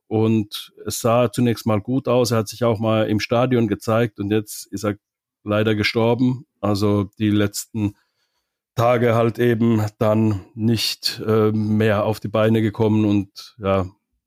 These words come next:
also möge er in Frieden ruhen und, äh, herzliches Beileid allen Angehörigen, Freunden und, äh, der ganzen Eishockey-Familie, weil ich finde, das war wieder ein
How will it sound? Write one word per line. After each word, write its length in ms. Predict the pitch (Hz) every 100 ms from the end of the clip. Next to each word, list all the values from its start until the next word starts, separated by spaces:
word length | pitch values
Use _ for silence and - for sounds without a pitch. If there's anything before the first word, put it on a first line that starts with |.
| _
also 360 | - 101 104 101
möge 300 | 101 104 104
er 160 | 101 101
in 100 | 98
Frieden 340 | - 107 107
ruhen 340 | 95 104 107 104
und, 300 | 98 95 104
äh, 400 | 98 98 98 104 - _ _ _ _ _
herzliches 440 | - 98 - 104 92
Beileid 500 | 95 98 98 98 - - -
allen 260 | 101 101
Angehörigen, 600 | 98 104 101 101 98 95
Freunden 640 | - 95 98 98 - 101 101
und, 420 | 101 95 98 -
äh, 200 | 101 98 95 _ _ _ _
der 60 | 101
ganzen 260 | 110 104 104
Eishockey-Familie, 920 | 101 - 107 107 104 101 101 98 95
weil 160 | 98
ich 140 | 101 -
finde, 180 | 101
das 220 | - 98 107
war 160 | 101
wieder 220 | 104 104
ein 240 | 101 104